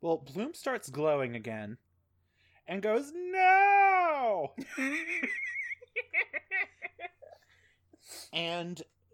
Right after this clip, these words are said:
starts, like, just radiating pure light. The light turns into an Asian-style dragon, swoops up into the sky, and then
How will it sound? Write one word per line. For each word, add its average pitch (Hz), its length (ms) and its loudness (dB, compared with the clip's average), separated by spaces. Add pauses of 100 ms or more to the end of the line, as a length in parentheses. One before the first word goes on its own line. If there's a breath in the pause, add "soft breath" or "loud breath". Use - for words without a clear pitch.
starts, - 640 -4 (560)
like, 143 180 -8 (240)
just 170 220 -12
radiating 139 680 -6 (120)
pure 175 400 -6
light. 151 600 -4 (200 soft breath)
The 160 80 -6
light 202 160 -2
turns 190 300 -6
into 175 200 -8
an 156 100 -6
Asian-style 196 720 -4
dragon, 170 600 -6 (480)
swoops - 460 -8
up 214 120 -6
into 196 160 -8
the 165 80 -14
sky, 147 560 -6 (560 soft breath)
and 170 180 -6
then 165 280 -4